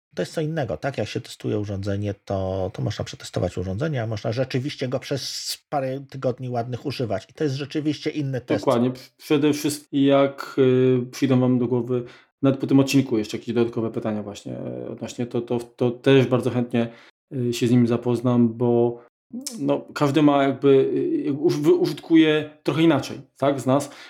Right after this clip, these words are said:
Speaker 2: więc ja też nie jestem w stanie przewidzieć, y, co was interesuje, jakie odpowiedzi chcielibyście, y, usłyszeć,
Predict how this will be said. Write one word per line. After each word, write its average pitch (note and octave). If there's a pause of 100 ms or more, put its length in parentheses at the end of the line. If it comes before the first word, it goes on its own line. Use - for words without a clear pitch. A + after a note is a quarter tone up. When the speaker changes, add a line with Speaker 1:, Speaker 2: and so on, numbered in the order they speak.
(100)
Speaker 2:
więc C#3
ja D3
też D3
nie D3
jestem C#3+
w -
stanie C#3
przewidzieć, C3
y, A#2+
co C3
was B2
interesuje, B2+
jakie C3
odpowiedzi B2+
chcielibyście, B2
y, B2+
usłyszeć, C#3+